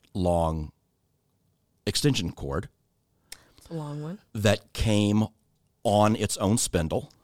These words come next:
Speaker 2: Got it.
Speaker 1: But somehow the spindle was designed so that it, once it's unraveled the first time,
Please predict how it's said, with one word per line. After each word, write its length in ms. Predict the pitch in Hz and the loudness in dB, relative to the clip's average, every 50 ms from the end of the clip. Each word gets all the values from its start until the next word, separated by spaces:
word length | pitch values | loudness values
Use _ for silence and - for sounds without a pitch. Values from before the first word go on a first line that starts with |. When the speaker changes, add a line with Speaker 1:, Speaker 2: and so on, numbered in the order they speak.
| - | -10
Speaker 2:
Got 240 | - 180 151 147 147 | -8 -8 -6 -6 -8
it. 160 | 175 233 - _ _ _ _ - _ _ _ _ _ _ _ _ _ _ _ _ _ _ - | -8 -10 -10 _ _ _ _ -20 _ _ _ _ _ _ _ _ _ _ _ _ _ _ -14
Speaker 1:
But 360 | - 95 87 82 95 104 - | -12 -10 -4 0 0 0 2
somehow 680 | - - - - 156 214 196 110 82 78 - - 113 151 _ _ _ _ _ _ _ _ _ _ _ _ _ _ - | 0 0 2 4 4 4 4 2 2 -2 -2 -4 -6 -8 _ _ _ _ _ _ _ _ _ _ _ _ _ _ -14
the 420 | - 82 80 92 92 92 90 90 | -10 -4 0 2 2 2 2 0
spindle 580 | 87 - - - - 120 120 131 127 117 107 101 | 0 -2 -2 4 6 8 8 8 8 6 6 6
was 220 | 95 92 87 82 | 6 4 2 2
designed 600 | 82 85 85 80 85 101 98 98 92 90 90 85 - | 0 -2 0 2 2 2 4 4 4 4 2 2 2
so 240 | - - 92 85 | 2 2 2 2
that 180 | 82 85 82 80 | 2 2 0 0
it, 180 | 82 80 - _ _ _ _ _ _ _ _ _ _ _ _ _ _ - | -2 -4 -6 _ _ _ _ _ _ _ _ _ _ _ _ _ _ -6
once 340 | 101 98 104 113 127 - - | -2 2 4 4 4 4 2
it's 160 | 101 - - | 0 0 2
unraveled 540 | - 107 95 92 90 87 87 92 98 98 90 82 | 0 2 2 4 4 4 2 2 0 0 -2 -2
the 60 | - | -4
first 300 | - 95 98 101 - - | 0 2 2 2 0 -2
time, 360 | 131 131 127 139 160 180 170 | -2 -2 -2 -2 -2 -4 -8